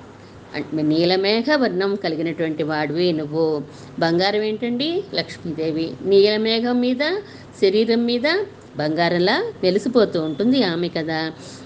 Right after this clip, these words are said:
అలాగే కృష్ణమురారి అని పిలుస్తున్నారు.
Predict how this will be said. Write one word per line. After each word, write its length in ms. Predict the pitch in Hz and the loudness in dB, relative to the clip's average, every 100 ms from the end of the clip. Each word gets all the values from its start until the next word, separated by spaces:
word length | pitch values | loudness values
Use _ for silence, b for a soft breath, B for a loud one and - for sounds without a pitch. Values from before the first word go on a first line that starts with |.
| B | B
అలాగే 600 | 185 190 190 240 214 185 185 - - - - - - - - - - - B B B B B - - - | 0 0 2 2 4 2 -2 -16 -20 -20 -20 -20 -20 -18 -16 -16 -16 -20 B B B B B -20 -6 0
కృష్ణమురారి 1120 | 185 - 190 170 156 160 160 165 165 220 466 - - | 0 2 -2 0 0 0 0 -2 0 0 0 -6 -2
అని 140 | 220 | -2
పిలుస్తున్నారు. 920 | 285 208 185 - 170 165 160 165 156 | 0 0 -2 -4 -2 2 2 2 0